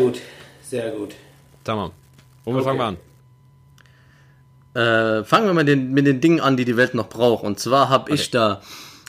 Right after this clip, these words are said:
Speaker 3: neulich drüber nachgedacht. Ich weiß auch gar nicht, ich glaub, es gibt, sowas gibt es auch bestimmt. Nur, ähm, ich hab's noch nie jetzt bei jemandem gesehen.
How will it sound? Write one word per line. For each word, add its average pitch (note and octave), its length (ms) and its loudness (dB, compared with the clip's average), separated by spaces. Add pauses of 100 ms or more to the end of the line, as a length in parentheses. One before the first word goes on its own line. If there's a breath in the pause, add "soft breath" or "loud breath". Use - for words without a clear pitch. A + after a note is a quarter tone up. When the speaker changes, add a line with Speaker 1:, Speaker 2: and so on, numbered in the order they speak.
(140)
Speaker 3:
neulich D3+ 420 2
drüber C3 220 0
nachgedacht. B2 420 0
Ich - 80 -4
weiß D3+ 200 4
auch B2+ 160 -2
gar B2+ 120 2
nicht, B2 160 0
ich - 140 -6
glaub, C3+ 240 0
es - 180 -4
gibt, - 260 -4
sowas B2 380 2
gibt - 200 -4
es G#2+ 100 0
auch F#2 140 -4
bestimmt. - 600 0
Nur, G#2+ 320 0
ähm, G2+ 260 -2
ich G2+ 120 -6
hab's - 180 -2
noch G#2+ 160 -2
nie A#2 300 0
jetzt - 440 -2
bei - 80 -8
jemandem A2+ 380 -2
gesehen. B2 360 0